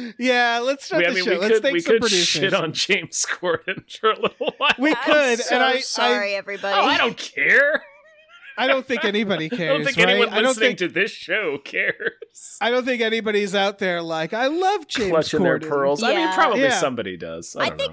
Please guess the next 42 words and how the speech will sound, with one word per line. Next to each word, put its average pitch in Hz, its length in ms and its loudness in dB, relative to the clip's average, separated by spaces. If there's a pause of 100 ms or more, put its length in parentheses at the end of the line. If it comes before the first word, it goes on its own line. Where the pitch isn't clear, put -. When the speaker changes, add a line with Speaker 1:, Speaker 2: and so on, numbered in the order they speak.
Speaker 2:
know. 294 140 -4
Speaker 3:
most - 200 -6
people's, 269 380 -4
Speaker 1:
Ah. 180 160 0
Speaker 3:
like, 131 240 -2
first 240 480 -8
date 226 320 -4
red 220 240 -4
flag 202 560 -6
is 185 260 -12
rude 208 280 -8
to 208 120 -8
wait 170 240 -6
staff. 156 480 -8
Like, 202 220 -6
that's 233 260 -6
it 233 160 -4
on 220 140 -2
Speaker 1:
Yeah. 349 80 2
Speaker 3:
everybody's 208 500 -4
list. 151 180 -6
Speaker 2:
Oh, 196 180 4
yeah. 190 380 2
It's, 139 380 -8
yeah, 139 280 2
you, 120 280 -6 (380)
it 143 100 -2
was 139 160 0
always 147 480 0
watch 131 300 -2
how 160 60 0
they 151 100 -2
treat, 135 680 -4
uh, 117 2000 -4
servers 160 560 -2
and 123 100 -4
watch 131 180 -2
how 147 60 -4
they 131 120 -2
treat 147 180 -6
their 113 100 -6
family. 117 500 -8